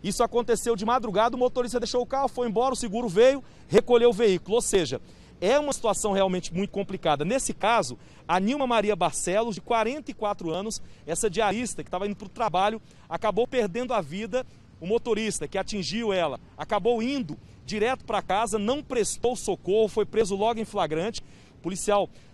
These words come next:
passando aqui no momento, encontra essa situação, infelizmente nada mais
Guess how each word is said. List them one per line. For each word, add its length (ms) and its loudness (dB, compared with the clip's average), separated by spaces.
passando 540 4
aqui 100 -2
no 80 -2
momento, 540 -2
encontra 460 -4
essa 160 0
situação, 600 0
infelizmente 640 0
nada 260 0
mais 340 -2